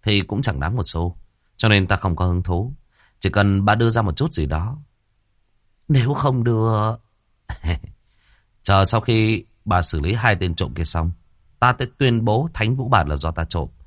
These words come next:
Đến lúc đó bà sẽ rất mất mặt đó." "Ê, đại tỷ à, bọn ta là người chơi, có đánh cũng không chết. Bà hà tất gì phải xung đột với bọn ta làm gì? Lấy mấy vạn kim tiễn bọn ta đi, như vậy mọi người đều chẳng phải là vui vẻ hay sao?"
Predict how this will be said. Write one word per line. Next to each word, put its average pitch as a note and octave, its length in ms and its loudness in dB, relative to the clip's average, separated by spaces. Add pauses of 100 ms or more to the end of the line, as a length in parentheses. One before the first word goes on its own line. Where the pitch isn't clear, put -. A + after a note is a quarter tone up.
(320)
Đến G#2 120 0
lúc A#2 120 0
đó G2+ 160 4
bà D#2 180 2
sẽ C#2 140 -6
rất - 200 -2
mất C3 180 0
mặt - 200 -2
đó." A2 240 -2 (440)
"Ê, E2 720 0 (540)
đại F2+ 260 4
tỷ D#2+ 200 -2
à, D#2 220 0
bọn F2 180 -2
ta G#2 100 2
là G2 120 0
người E2 260 0
chơi, F#2+ 420 0
có G2 100 0
đánh F2+ 240 0
cũng E2+ 160 -8
không F#2 260 -2
chết. A#2 240 -2 (480)
Bà A#2 100 4
hà G#2+ 200 4
tất F3 200 -2
gì F#2+ 140 2
phải D#2+ 120 -2
xung G#2 220 -2
đột D2 160 0
với F2 80 -6
bọn F2 160 -2
ta D#2+ 80 -4
làm C#2 180 -2
gì? C2+ 380 -6 (480)
Lấy A2 180 4
mấy A#2 220 4
vạn F#2+ 300 0
kim F#2+ 300 0
tiễn A2 300 -2
bọn A2+ 200 -2
ta F2 160 -2
đi, F2 280 4 (340)
như C#3 140 4
vậy G2+ 320 4
mọi G2 200 2
người F2+ 220 0
đều E2+ 200 2
chẳng D2 200 -6
phải D2 120 -2
là C#2+ 60 -2
vui F2+ 220 0
vẻ C#2+ 180 -4
hay D#2 140 -4
sao?" D#2+ 460 -2